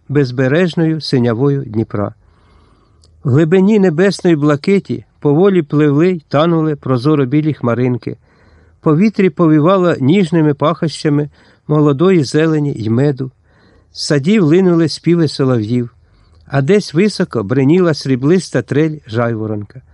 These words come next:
Все було сповнене ніжними пестощами першої весни. На широкому лаврському подвір'ї, викладеному кам'яними плитами,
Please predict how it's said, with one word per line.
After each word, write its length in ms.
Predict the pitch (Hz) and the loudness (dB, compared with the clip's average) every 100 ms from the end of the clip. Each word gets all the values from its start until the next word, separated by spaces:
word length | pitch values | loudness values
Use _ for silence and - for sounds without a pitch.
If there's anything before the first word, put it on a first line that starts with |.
| - _ _ _ | -20 _ _ _
Все 260 | - - 214 | -10 -2 0
було 280 | 196 180 190 | 2 2 0
сповнене 600 | - 170 185 170 160 143 | -2 0 2 2 2 0
ніжними 600 | 120 143 180 - 151 143 | 0 0 0 0 -2 -2
пестощами 840 | - 139 147 - 147 - 135 135 - | -2 -4 -4 -6 -8 -6 -6 -6 -6
першої 460 | 123 139 - 131 110 | -4 -4 -4 -4 -2
весни. 500 | 101 - 101 98 98 _ - - - _ _ _ _ _ - | -4 -6 -6 -6 -6 _ -20 -20 -20 _ _ _ _ _ -2
На 100 | 156 | -2
широкому 580 | - 190 220 - 202 185 | 0 2 2 2 0 2
лаврському 560 | 175 190 - 175 160 | 2 0 -4 0 0
подвір'ї, 640 | 147 147 127 185 180 170 165 - | 0 -2 0 0 2 0 -4 -4
викладеному 720 | 147 190 175 156 160 151 143 | -2 0 -2 0 2 2 0
кам'яними 680 | - 156 151 147 151 175 139 | -2 -2 0 2 2 2 0
плитами, 600 | - 139 185 170 156 | 0 -2 0 0 -2